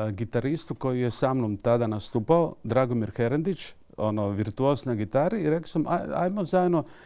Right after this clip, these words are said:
napravio bi samo nešto uz dvije gitare, ja ću recitirati, a ti nešto sviraj", jer kad recitiraš ne možeš baš svirat gitaru u isto vrijeme nešto deseto.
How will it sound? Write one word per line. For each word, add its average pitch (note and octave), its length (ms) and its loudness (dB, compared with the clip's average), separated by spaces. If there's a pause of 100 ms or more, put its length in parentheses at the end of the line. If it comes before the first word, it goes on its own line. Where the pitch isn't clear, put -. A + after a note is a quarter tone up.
(260)
napravio D3+ 500 0
bi B2 120 -4
samo D3+ 300 0
nešto C#3 420 -4
uz A2 200 -4
dvije A#2 260 -2
gitare, C3+ 420 0
ja C3+ 120 2
ću A#2+ 200 -6
recitirati, D3+ 840 -2 (560)
a - 60 -16
ti D#3 180 0
nešto C#3 300 -2
sviraj", D3+ 500 0
jer B2+ 120 -6
kad C3+ 180 -2
recitiraš D3 600 -4
ne D#3+ 60 0
možeš C#3 340 -2
baš D3 240 2
svirat D3 260 0
gitaru A#2 340 2
u G#2+ 60 0
isto A#2 180 -4
vrijeme A#2+ 260 2
nešto A#2 280 0
deseto. A2+ 520 4